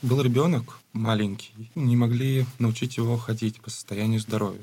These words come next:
А родители очень упорно и сильно занимались с этим. И водили на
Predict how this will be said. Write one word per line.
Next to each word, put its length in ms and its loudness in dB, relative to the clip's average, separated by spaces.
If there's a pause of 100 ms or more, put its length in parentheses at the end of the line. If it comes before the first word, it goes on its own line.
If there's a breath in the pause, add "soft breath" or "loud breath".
(140)
А 100 0
родители 440 0
очень 340 2
упорно 480 0
и 40 -8
сильно 360 0
занимались 680 0
с 80 -6
этим. 400 -4
И 140 0
водили 340 -2
на 400 0